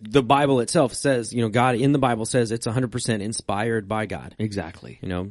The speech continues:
Speaker 1: just because it was written by humans doesn't mean,
Speaker 2: Exactly.
Speaker 1: you know, and I, and I think you don't understand everything in the Bible, do you?
Speaker 2: Nope.
Speaker 1: Okay, good.
Speaker 2: Nope.
Speaker 1: I'm glad you said that.
Speaker 2: <laughs>
Speaker 1: Because I don't.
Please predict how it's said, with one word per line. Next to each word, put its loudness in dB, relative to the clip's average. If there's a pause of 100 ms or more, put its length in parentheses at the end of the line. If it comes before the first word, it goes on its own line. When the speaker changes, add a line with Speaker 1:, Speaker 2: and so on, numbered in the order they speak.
Speaker 1:
just -4
because 2
it 0
was -4
written 4
by 0
humans -4
doesn't -2
mean, -2
Speaker 2:
Exactly. -4
Speaker 1:
you 4
know, 4
and 4
I, 0
and 4
I 4
think -2 (560)
you 0
don't 10
understand -2 (200)
everything -2
in -2
the -4
Bible, -4
do -4
you? -4 (100)
Speaker 2:
Nope. 2 (240)
Speaker 1:
Okay, -8
good. -10
Speaker 2:
Nope. 0
Speaker 1:
I'm -14
glad -8
you -12
said -8
that. -8
Speaker 2:
<laughs> -20 (640)
Speaker 1:
Because 2
I 4
don't. -2